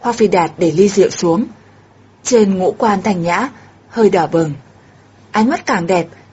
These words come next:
thì càng đưa tình. Có mấy cô gái từ xa nhìn đến,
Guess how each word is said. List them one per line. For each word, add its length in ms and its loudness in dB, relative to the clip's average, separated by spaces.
thì 200 2
càng 260 -2
đưa 160 4
tình. 280 2
Có 140 2
mấy 260 0
cô 140 2
gái 220 0
từ 160 0
xa 220 -2
nhìn 220 -4
đến, 240 -4